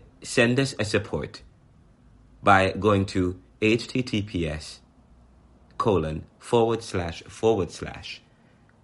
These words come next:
anchor dot F M slash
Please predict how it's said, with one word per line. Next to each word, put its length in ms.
anchor 360
dot 400
F 280
M 440
slash 540